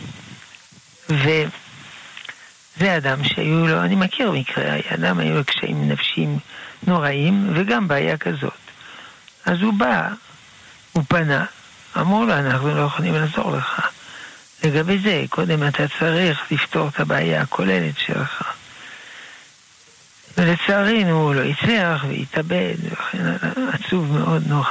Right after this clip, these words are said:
מאוד. לכן, ה-, הדבר הזה אפשרי. אבל, אבל לפעמים שואלים שאלה תיאורטית.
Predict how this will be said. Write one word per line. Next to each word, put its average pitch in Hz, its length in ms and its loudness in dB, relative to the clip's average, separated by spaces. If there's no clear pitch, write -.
מאוד. 139 120 -2
לכן, 165 400 2
ה-, 127 320 2
הדבר 175 420 2
הזה 147 240 2
אפשרי. 139 440 0
אבל, 196 320 2
אבל 262 400 2
לפעמים 220 440 2
שואלים 170 400 0
שאלה 151 300 -2
תיאורטית. 175 720 -2